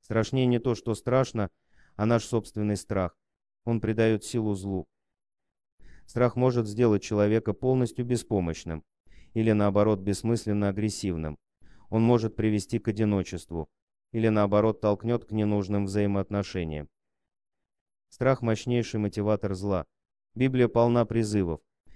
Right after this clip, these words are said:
"Не бойся, не страшись". Есть только один вид страха, который благословляет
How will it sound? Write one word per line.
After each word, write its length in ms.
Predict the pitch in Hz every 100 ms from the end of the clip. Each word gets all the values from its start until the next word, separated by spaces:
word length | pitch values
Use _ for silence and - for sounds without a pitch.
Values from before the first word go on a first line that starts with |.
| - -
"Не 120 | 113
бойся, 540 | 123 113 95 - 85 - _ _ _ _
не 100 | 117
страшись". 640 | 117 113 117 - 101 85 - _ _ _ _ _ _ _ _ _ _ _ -
Есть 240 | 117 117
только 300 | 117 104 110
один 260 | 104 110 101
вид 220 | 107 104
страха, 480 | - 131 139 101 - _ _ _ -
который 340 | 110 120 107
благословляет 800 | 98 98 101 107 104 113 110